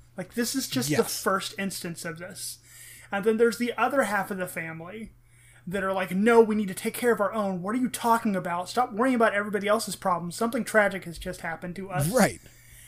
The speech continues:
Speaker 1: And usually I have a pretty level, like, understanding of both sides of this,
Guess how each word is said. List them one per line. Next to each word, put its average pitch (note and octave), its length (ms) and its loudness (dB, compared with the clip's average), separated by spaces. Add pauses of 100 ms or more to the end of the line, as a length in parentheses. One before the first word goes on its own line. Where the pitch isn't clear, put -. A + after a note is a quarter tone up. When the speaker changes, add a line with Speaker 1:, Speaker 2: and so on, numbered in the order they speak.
(320)
Speaker 1:
And G#3+ 140 -2
usually D#4+ 560 2
I A3 120 -2
have G3+ 180 -4
a G3+ 40 -8
pretty C#4 520 0
level, A#3+ 360 0
like, G#3 320 -6
understanding G3+ 720 -4
of F3 120 -12
both F3+ 180 -4
sides D#3+ 340 -10
of E3 100 -16
this, - 460 -12